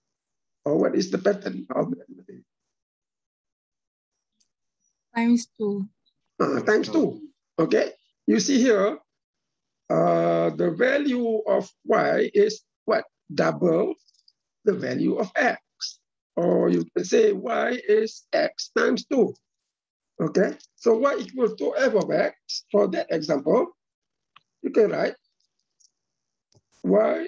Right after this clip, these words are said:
Speaker 1: equal to two x. Okay, x multiplied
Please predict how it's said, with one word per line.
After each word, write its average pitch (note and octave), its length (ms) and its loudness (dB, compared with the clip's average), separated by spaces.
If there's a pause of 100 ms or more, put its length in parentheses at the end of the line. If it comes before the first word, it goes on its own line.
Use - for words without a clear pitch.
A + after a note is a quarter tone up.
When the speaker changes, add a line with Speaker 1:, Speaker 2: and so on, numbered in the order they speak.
Speaker 1:
equal A3 800 0
to A3+ 400 -2 (1500)
two B3 200 0
x. - 80 -6 (1160)
Okay, - 240 -2 (680)
x - 440 -2
multiplied - 540 -2